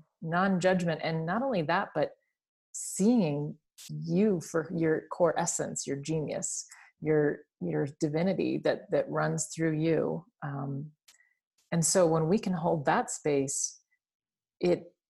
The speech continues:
it sort of pierces through the noise and the confusion and allows the fullest expression of someone to, to just reveal themselves. And sometimes that looks like revealing shadows. Sometimes it looks like revealing just, like you said, the sobbing with just, like,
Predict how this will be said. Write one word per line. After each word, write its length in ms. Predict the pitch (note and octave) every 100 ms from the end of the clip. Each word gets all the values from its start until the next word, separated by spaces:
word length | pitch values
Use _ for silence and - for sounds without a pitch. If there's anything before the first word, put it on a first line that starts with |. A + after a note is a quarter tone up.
| _
it 180 | E3 E3 - _
sort 200 | - G3+
of 120 | G3
pierces 500 | - G3+ G#3 F#3+ F3
through 260 | G3 G#3 F3+
the 100 | D#3
noise 400 | D3+ D3+ D3 D3
and 120 | D3
the 60 |
confusion 600 | C#3 D3+ C3+ E3 E3+ D#3 C#3+
and 100 | C#3+
allows 500 | D3 D3 D3 C#3+ -
the 80 | C#3+
fullest 500 | - D3+ C#3+ C#3+ D#3+
expression 560 | - - D3 - C3
of 100 | B2
someone 480 | - D3 C#3 C3+ C3 -
to, 200 | C3+ C3+ - _ _ _ _ _ _ _ -
to 120 | D3
just 240 | D3+ C#3+
reveal 480 | D#3 C#3 C#3+ G3 G#3+
themselves. 880 | C#3+ C3+ C3+ B2+ - E3 E3 - - -
And 120 | D3+
sometimes 440 | D#3 D#3+ D#3+ D#3
that 220 | D3 C#3+ D3
looks 240 | D3+ -
like 260 | D#3 C#3 D3
revealing 480 | C#3 C#3+ C#3+ C3+
shadows. 760 | C#3 - - D#3 G3 G#3 G#3 -
Sometimes 360 | D3 D3+ D3 C#3
it 100 | D3
looks 200 | D3+ -
like 180 | C#3
revealing 640 | C#3+ C3+ C#3+ D3+ D3 C#3+ C3+
just, 460 | C3+ C3 - - _ _ _ _ _ _ C#3 B2+ D4
like 240 | D3+ C#3 D#3
you 80 |
said, 260 | F3 C#3+ C3+
the 80 | C#3
sobbing 460 | - C#3 D3+ D#3 C#3
with 180 | C3+ -
just, 240 | C#3 -
like, 260 | C#3+ C3+